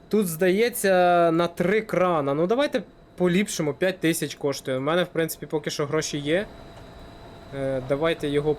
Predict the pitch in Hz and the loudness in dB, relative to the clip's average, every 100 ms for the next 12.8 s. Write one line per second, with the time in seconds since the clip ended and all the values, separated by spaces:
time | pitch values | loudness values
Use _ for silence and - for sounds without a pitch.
0 | - 143 147 156 143 143 143 175 214 - | -4 -2 0 0 2 2 4 2 0 -6
1 | - - - - - - - - - - | -16 -16 -20 -20 -20 -18 -18 -18 -18 -18
2 | - - - - - 117 - - - 170 | -18 -20 -20 -12 -6 -6 -8 -16 -18 -14
3 | 139 147 143 - - - 170 175 - 254 | -2 0 0 -4 -16 -4 -4 -2 -2 -2
4 | 247 - - - - - - - - - | -2 -10 -20 -20 -20 -20 -20 -20 -20 -10
5 | 147 147 151 - - - 156 - 208 208 | -6 0 0 0 -6 -4 -4 -2 -4 0
6 | 220 226 226 226 233 240 - - - - | 2 2 2 0 -4 -8 -12 -20 -20 -20
7 | - - - - - - - - - - | -20 -20 -20 -20 -20 -20 -20 -20 -20 -12
8 | - 135 131 190 - 143 147 143 143 202 | -4 -2 0 -2 -6 0 2 2 2 2
9 | 247 196 214 233 233 233 226 220 170 - | 0 -2 -4 -2 -4 -2 0 -2 -4 -12
10 | - - - 180 202 196 185 160 165 170 | -12 -12 -4 0 2 0 0 -2 0 0
11 | 151 170 185 - 160 151 143 151 156 151 | 0 0 -2 0 0 0 0 0 0 -2
12 | - 139 143 135 117 113 113 | -6 -4 -2 0 -2 -4 -6